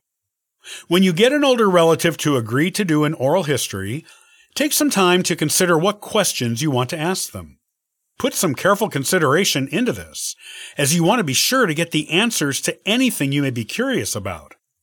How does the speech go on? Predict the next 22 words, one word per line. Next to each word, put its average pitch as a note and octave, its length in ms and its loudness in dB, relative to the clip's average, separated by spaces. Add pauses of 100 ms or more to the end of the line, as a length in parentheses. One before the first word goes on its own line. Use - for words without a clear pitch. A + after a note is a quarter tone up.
(140)
or G3+ 380 4 (340)
think C#4+ 220 0
is F#3+ 160 2
important F3 420 2
for D3+ 100 -4
the C3+ 120 -2
family D#3 340 -2
tree D#3 460 -2 (280)
or B2 220 2
for F3 160 -2
future A#3 380 -2
generations A#2+ 680 0
to E3 120 0
know. C3+ 400 -2 (840)
Make B2 260 -2
a C4 60 2
list G3 420 0
of F3+ 100 -2
questions G2 760 -6 (120)
before G#3 400 0
the G3+ 200 -2
interview. A2+ 480 -2